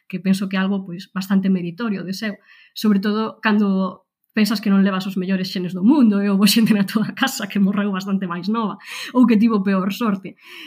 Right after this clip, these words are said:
E entón, em, sí que quero facer corenta anos. O que di Carme dos fitos, por exemplo, aprobar as oposicións, eu fillos non teño,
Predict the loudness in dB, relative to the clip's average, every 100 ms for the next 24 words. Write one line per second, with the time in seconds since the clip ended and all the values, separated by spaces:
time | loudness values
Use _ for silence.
0 | 0 6 8 8 6 -2 -6 -4 -2 2
1 | 0 -2 -8 -8 -6 -4 -2 -2 -2 -8
2 | -10 -10 -6 -8 -10 _ -6 -4 -4 -6
3 | -10 -10 -14 -18 _ _ _ _ _ _
4 | _ _ _ _ 0 0 -2 -2 -2 -2
5 | -6 -8 -8 -8 -8 -8 -12 -10 -8 -4
6 | -4 -2 -4 -4 -4 -6 -6 -8 -8 -6
7 | -6 -4 -6 -4 -4 -4 -6 -6 -6 -6